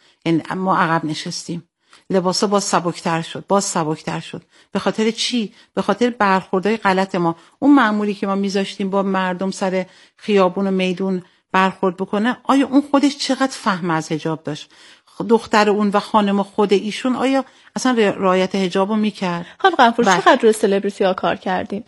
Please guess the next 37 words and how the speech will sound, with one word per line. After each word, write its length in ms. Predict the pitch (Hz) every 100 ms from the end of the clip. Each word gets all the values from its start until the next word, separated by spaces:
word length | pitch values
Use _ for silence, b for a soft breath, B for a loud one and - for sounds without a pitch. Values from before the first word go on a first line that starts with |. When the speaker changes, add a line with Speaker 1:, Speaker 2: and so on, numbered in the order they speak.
| b b -
Speaker 1:
روی 240 | 214 254
سلبریتی 540 | 262 214 196 185 190 247
ها 60 |
ما 120 | 247
کار 260 | 240 202 185
بکنیم؟ 460 | 180 - 185 185 190
Speaker 2:
آره، 260 | 330 262
روی 120 | 285
اینکه 240 | 349 349 320
اونها 340 | 294 285 320
بیان 320 | 320 233 214
که، 200 | 214 -
اونها 440 | 233 254 269 254 330
در 180 | 247 214
واقع 220 | 208 240
یه 140 | 254
روش 460 | 233 208 220 262 247
و 60 |
منشی 460 | 214 202 214 262 262
رو 100 | 208
داشته 300 | 202 - 208
باشن 100 | 208
Speaker 1:
ببینید، 280 | 247 320 -
Speaker 2:
که 120 | 311
موضوع 160 | 214 269
Speaker 1:
سلبریتی 200 | 302 285
Speaker 2:
حجاب 260 | 285 262
Speaker 1:
کسیه 520 | 262 262 285 233 202 185
که 180 | 214 -
ادعاش 580 | 202 190 202 180 226 247
اینه 140 | 254
من 220 | 240 240
عقلم 380 | - 226 240 233
بیشتر 280 | 190 - 208
از 140 | 190
همه 160 | 165 151
میرسه. 520 | 151 151 151 - 160